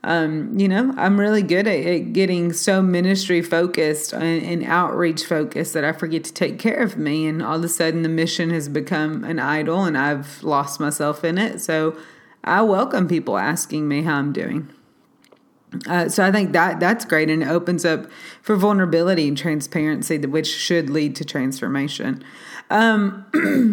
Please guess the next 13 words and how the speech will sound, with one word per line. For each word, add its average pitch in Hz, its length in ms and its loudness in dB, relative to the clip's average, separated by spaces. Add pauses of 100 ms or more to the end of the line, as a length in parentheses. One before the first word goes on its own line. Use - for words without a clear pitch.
(220)
<clears throat> - 20 -2
I 254 160 4
think 262 280 2
worship, 220 680 2
worship 254 720 2
is 196 240 0
phenomenal. 262 720 2 (640)
Uh, 196 560 2
worship 220 560 2
constantly, 170 960 0 (180)
uh, 175 440 2
consistently. 156 1300 -2
Um, 156 540 -2